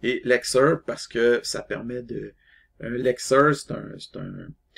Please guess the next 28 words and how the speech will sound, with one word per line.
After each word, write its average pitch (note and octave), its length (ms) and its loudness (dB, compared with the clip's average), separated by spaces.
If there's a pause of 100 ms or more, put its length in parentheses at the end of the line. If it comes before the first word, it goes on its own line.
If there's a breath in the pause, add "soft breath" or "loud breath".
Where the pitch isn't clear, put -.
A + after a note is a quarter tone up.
(600 loud breath)
dans A#2 260 -2
la A2+ 120 0
théorie B2+ 260 4
des C3+ 120 2
langages A#2+ 300 -2
de A#2+ 40 -8
programmation, A2+ 500 -4
vous A#2+ 220 -6
avez A#2 420 -4
trois, - 440 -2
vous A#2 120 -10
avez A2+ 220 -8
trois A2+ 480 -8
phases, G#2 480 -10
en - 80 -14
fait - 200 -14
plus - 200 -16
de - 80 -8
phases - 280 -12
que - 100 -14
ça, - 240 -4
mais C#3 100 -6
la - 100 -10
première A#2 280 -12
phase, B2+ 260 -8
c'est A#2 120 -10
la A2 100 -16
phase A#2+ 340 -12